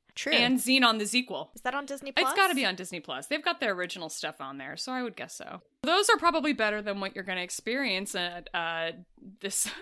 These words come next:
Speaker 2: <laughs> horrific looking Disney Star Wars adventure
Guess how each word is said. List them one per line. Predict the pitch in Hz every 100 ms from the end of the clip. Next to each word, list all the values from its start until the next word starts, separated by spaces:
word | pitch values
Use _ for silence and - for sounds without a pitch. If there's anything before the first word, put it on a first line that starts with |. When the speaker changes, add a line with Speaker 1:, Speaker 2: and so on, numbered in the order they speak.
| -
Speaker 2:
<laughs> | _ -
horrific | 175 180 226 - 160
looking | 170 160 151 151 175 _ _ _ _ - - -
Disney | 185 208 190 196 180 175
Star | - 196 180
Wars | 180 170 175
adventure | 190 180 170 170 - 143 135 185